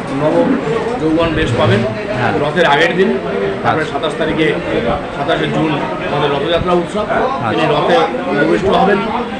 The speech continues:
Speaker 1: সমস্ত সাধারণ মানুষকে দর্শন দেবেন।
Speaker 2: সাতাশ তারিখ থেকে আমি দেখেছি ক্যালেন্ডারে পাঁচ তারিখ, আহ, হচ্ছে উল্টো রথ। তো পাঁচ তারিখ অবধি কি উৎসব চলছে না আরও বেশি দিন?
Speaker 1: আমাদের আরও তিন দিন রথ বিটি রোডের উপরে বাইরেই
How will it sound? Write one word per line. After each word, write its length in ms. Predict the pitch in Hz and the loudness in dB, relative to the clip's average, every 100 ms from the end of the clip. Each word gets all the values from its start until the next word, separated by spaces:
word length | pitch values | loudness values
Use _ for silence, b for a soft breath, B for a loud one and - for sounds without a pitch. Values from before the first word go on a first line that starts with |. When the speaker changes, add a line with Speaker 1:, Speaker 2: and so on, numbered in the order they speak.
| - - | -8 -8
Speaker 1:
সমস্ত 380 | - 180 - 180 | -4 -2 0 0
সাধারণ 220 | 147 151 | 0 0
মানুষকে 360 | 151 143 139 143 | 0 -2 -2 0
দর্শন 260 | 127 123 117 | -2 0 -2
দেবেন। 380 | 107 90 - - | -2 -4 -4 -2
Speaker 2:
সাতাশ 260 | 139 180 165 | 2 2 2
তারিখ 180 | 180 180 175 | 2 2 2
থেকে 360 | 190 175 202 208 | 0 4 4 4
আমি 200 | 151 165 151 | 2 0 0
দেখেছি 320 | 160 190 202 | 2 2 2
ক্যালেন্ডারে 420 | 180 170 185 185 214 | 4 4 4 2 2
পাঁচ 180 | 165 165 - | 2 2 2
তারিখ, 200 | 185 202 | 2 2
আহ, 460 | - - - 135 135 | -2 -8 0 4 4
হচ্ছে 180 | - | 4
উল্টো 260 | 175 175 190 | 4 6 4
রথ। 400 | 135 107 - - | 4 2 -2 0
তো 60 | 156 | 4
পাঁচ 140 | 214 220 233 | 4 4 4
তারিখ 180 | 202 | 4
অবধি 220 | 202 - 214 | 4 2 2
কি 80 | |
উৎসব 280 | 208 202 233 - | 2 2 0 0
চলছে 320 | 233 226 202 | 2 2 2
না 120 | 160 151 | 4 4
আরও 260 | 143 165 | 4 4
বেশি 120 | 160 | 4
দিন? 120 | 156 175 | 4 4
Speaker 1:
আমাদের 200 | - 175 | 4 4
আরও 140 | 202 196 | 2 2
তিন 200 | 196 196 | 2 4
দিন 200 | 175 160 - 208 - - | 4 2 0 -2 -2 0
রথ 400 | - - - - | 2 4 2 -2
বিটি 120 | 156 185 | -2 0
রোডের 180 | 190 190 | 2 4
উপরে 180 | 190 190 | 4 4
বাইরেই 300 | 160 175 | 4 4